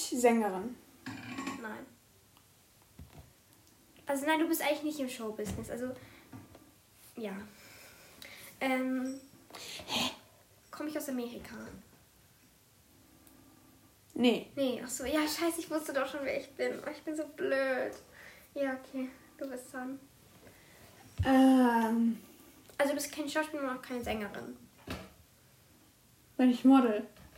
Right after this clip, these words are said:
Speaker 2: Nein.
Speaker 1: Hä? Geht doch auch. Ist ja auch ein Beruf.
Speaker 2: Ja, aber bist du halt nicht.
Speaker 1: Okay, du bist
Speaker 2: Ich
Speaker 1: dran.
Speaker 2: kenn auch keine Models.
Speaker 1: Du bist dran.
Speaker 2: Ähm.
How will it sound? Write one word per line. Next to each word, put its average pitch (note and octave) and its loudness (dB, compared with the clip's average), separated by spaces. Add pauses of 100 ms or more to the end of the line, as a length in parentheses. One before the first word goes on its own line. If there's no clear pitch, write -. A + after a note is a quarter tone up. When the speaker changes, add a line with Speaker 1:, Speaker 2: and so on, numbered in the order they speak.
(240)
Speaker 2:
Nein. A#3 -2 (840)
Speaker 1:
Hä? D#4+ 8 (260)
Geht C4+ 4
doch C4 2
auch. D#4 2 (120)
Ist - -14
ja B3 10
auch - 2
ein B3 8
Beruf. A3+ 4
Speaker 2:
Ja, A#3 4
aber A3+ -2
bist B3 -8
du G#3 -8
halt F#3+ -10
nicht. B3 -12 (120)
Speaker 1:
Okay, C4 4
du A#3+ 2
bist B3+ 0
Speaker 2:
Ich - -12
Speaker 1:
dran. C4 -2
Speaker 2:
kenn B3+ -2
auch - -8
keine G#3+ -8
Models. A3 -8 (840)
Speaker 1:
Du D4+ 0
bist - -8
dran. B3 2 (640)
Speaker 2:
Ähm. A#3+ -8